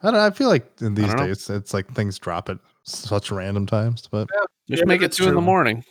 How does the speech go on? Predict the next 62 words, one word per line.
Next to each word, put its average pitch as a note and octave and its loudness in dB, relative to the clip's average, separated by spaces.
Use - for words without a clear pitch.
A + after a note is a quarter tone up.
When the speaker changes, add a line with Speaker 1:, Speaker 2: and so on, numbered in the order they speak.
Speaker 1:
I A#2 2
would C#3 4
Speaker 3:
It's A2 4
Speaker 1:
love G#2 2
to, F#3+ 4
I - 6
Speaker 3:
weird. G3 8
Speaker 1:
would F#3 4
love, A2+ 2
I B2 4
would D#3 4
love G#2 2
to - -6
see, - -4
like, F#2 -4
Starfield, A2 -2
<laughs> - -2
like, B2+ 2
Bethesda A2 -2
or A2+ -4
something, A2+ -4
or G2 -8
I A#2+ 2
was B2+ 2
thinking, C3 2
like, G#2 2
Jedi G#2+ 2
Fallen G#2 2
Order G2 2
Two, G#2 0
but F#2+ -4
that's F#2+ -6
probably E2+ -8
way F2+ -8
too F#2+ -6
soon. F#2+ -6
Like, G2 -8
there's, C3 2
I B2 4
was A#2 2
trying - 4
to G2+ 2
obviously F#2+ 0
go F#2 -2
crazy F#2+ -4
and F#2+ -4
think G2 -2
of F#2+ -4
what G2 0
awesome G2 -2
stuff F#2+ -8
could G2+ -6
be, G2+ -4
but G2+ -2
yeah, F#2 -2
it, A#2 -4
it, D3+ 0
it E3 0
probably G#2 4
won't F#2 -2
be F#2+ -6
anything F#2 -8